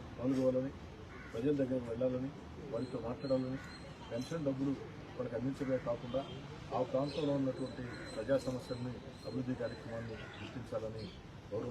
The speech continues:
ముఖ్యమంత్రి చంద్రబాబు నాయుడు గారు ఆదేశాలు ఇవ్వడం జరిగింది. వారి ఆదేశ-, వారి ఆదేశాల మేరకు ఈరోజు ఉదయాన్నే ఈ యొక్క నెల్లూరు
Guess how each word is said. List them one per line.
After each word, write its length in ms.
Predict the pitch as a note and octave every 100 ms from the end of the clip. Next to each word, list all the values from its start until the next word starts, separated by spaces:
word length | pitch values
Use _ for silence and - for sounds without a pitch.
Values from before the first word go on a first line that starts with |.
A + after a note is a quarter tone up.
| A2+
ముఖ్యమంత్రి 420 | G#2 A2 G2+ G#2+ G2+ -
చంద్రబాబు 360 | G#2 G#2+ A2 G#2
నాయుడు 140 | G#2 G2+
గారు 160 | G2+ G2 - G2
ఆదేశాలు 360 | G#2+ G2 - -
ఇవ్వడం 200 | A#2 A2
జరిగింది. 240 | F#2 A2+ C#3 - - - -
వారి 160 | G2+ G#2 A#2
ఆదేశ-, 180 | A2 -
వారి 160 | G2+ G#2
ఆదేశాల 360 | A2 C3 B2+ A2+ A2+
మేరకు 260 | G#2+ F2+ G2+ F#2 -
ఈరోజు 240 | G2 A2 G#2+
ఉదయాన్నే 400 | G2 A#2+ B2 A2 G#2 - B2 A#2 A2+
ఈ 20 | A2
యొక్క 140 | A2 G#2+ F#2+ F#2+ -
నెల్లూరు 340 | G#2 B2 A2+